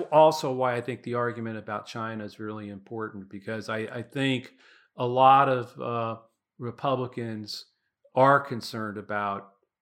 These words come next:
uh, about China and our ability to compete, uh, moving forward. And it's their own party leadership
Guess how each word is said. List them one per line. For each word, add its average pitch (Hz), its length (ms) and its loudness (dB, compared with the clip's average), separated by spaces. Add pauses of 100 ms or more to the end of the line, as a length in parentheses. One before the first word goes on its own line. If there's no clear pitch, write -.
(100)
uh, 107 200 -8
about 104 560 -4
China 110 560 -6 (340)
and 117 160 -4
our 110 160 0
ability 104 500 -6
to 101 60 -14
compete, 104 560 -10 (340)
uh, 107 240 -8
moving 110 320 -8
forward. 107 580 -6 (460)
And 110 720 -4 (520)
it's 117 280 -10
their 117 200 0
own 110 140 -4
party 113 460 -2
leadership 107 800 -8